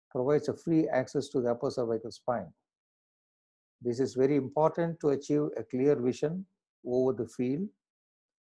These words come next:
and the microscope can easily be angled during entire surgery.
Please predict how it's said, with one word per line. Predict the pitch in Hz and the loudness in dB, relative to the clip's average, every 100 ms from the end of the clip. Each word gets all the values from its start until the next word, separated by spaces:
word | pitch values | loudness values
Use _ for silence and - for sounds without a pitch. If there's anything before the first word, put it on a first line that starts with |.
| - | -12
and | 120 | -8
the | |
microscope | 117 139 151 170 156 - - 151 - _ | 0 2 4 2 2 -2 -6 -6 -6 _
can | 147 139 139 | -4 -4 -8
easily | - 139 139 139 | -2 0 0 -2
be | 135 139 139 | -2 0 0
angled | 135 139 143 131 | 0 0 0 0
during | 113 131 127 127 | 2 0 0 -4
entire | 113 123 120 | -2 0 0
surgery. | 113 - 104 95 | -2 -4 -4 -6